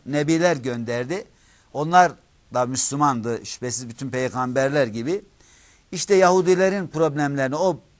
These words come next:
Müslüman olan peygamberler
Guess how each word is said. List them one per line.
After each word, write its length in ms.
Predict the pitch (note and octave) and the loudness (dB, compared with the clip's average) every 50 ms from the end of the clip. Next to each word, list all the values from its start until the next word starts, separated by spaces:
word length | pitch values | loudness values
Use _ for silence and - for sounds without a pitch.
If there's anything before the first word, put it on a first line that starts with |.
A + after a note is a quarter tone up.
| _ - | _ -14
Müslüman 520 | B2+ A#2 - - C3 C#3+ D3+ D#3 D3+ A#2 - _ | -12 -12 -10 -8 -4 -2 0 0 -2 -4 -10 _
olan 360 | G#2+ A#2+ A#2+ A#2 A2+ A2+ G#2+ - _ _ | -8 -6 -4 -4 -4 -6 -8 -14 _ _
peygamberler 1040 | A#2 B2 B2+ B2 - B2 A#2+ A#2 A2 G#2+ A2+ A2 A2 B2 D3+ F3 - - - - - | -6 -4 -4 -4 -4 -6 -6 -6 -4 -4 -4 -4 -2 0 4 4 4 2 2 -6 -18